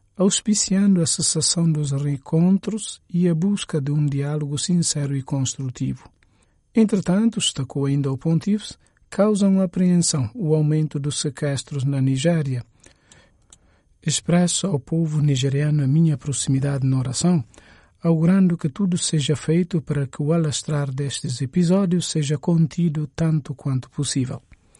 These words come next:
Finalmente, Francisco exprimiu a sua aproximação às populações da Mongólia atingidas por uma onda de frio intenso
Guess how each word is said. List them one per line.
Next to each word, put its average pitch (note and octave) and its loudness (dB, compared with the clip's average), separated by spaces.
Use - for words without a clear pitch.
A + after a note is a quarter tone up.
Finalmente, A#3+ 6
Francisco F#3 2
exprimiu D#3 0
a D3 0
sua C#3+ -4
aproximação C3+ -2
às D3+ -4
populações C3+ -4
da C3 -2
Mongólia E3+ 2
atingidas C3+ 0
por - -10
uma C3+ 0
onda F#3+ 2
de D3 -4
frio D3+ -2
intenso D3 0